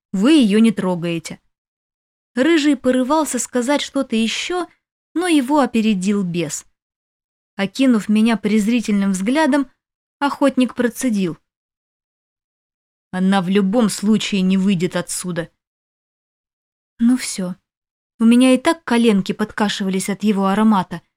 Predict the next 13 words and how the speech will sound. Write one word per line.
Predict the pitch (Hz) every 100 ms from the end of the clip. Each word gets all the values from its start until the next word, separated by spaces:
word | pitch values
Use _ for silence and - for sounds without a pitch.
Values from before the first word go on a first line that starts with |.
| _ _ _ _
а | 214
тут | 214 320 311
я | 220 226
увидела | 233 254 220 226 214
сам | - 254 247 214
объект | 190 208 247 -
кровного | - 220 214 202 190 202
желания, | 208 247 285 277 277 254 _ _ _ -
и | 285
мою | 277 269 262
крышу | - 277 277 - 254
снесло | - 233 233 - 208 196
ураганом. | 202 202 208 190 185 175 175